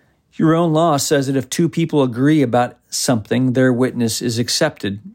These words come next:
as fact." And then First Timothy chapter five, verse nineteen.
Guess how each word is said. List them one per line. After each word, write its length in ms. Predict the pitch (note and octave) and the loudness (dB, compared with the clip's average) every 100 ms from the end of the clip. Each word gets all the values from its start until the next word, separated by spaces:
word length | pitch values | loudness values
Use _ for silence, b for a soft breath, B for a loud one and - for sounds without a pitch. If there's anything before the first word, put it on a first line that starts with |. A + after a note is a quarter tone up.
| _ | _
as 180 | - G#2+ | -6 -6
fact." 460 | - G#2 F#2 - - _ _ _ _ _ _ _ _ _ - - | -6 -6 -8 -10 -20 _ _ _ _ _ _ _ _ _ -10 0
And 80 | C3+ | 0
then 100 | B2+ | 2
First 240 | D3+ C#3 | -2 -2
Timothy 300 | D3+ C3+ A#2+ | -2 -2 -2
chapter 360 | G#2+ B2 A2+ A2+ | -4 -4 -4 -6
five, 300 | - A2+ G#2+ | -2 -2 -2
verse 240 | G#2+ F#2+ | -6 -4
nineteen. 560 | G#2+ G2+ G2 G2+ F#2+ | -4 -4 -6 -8 -8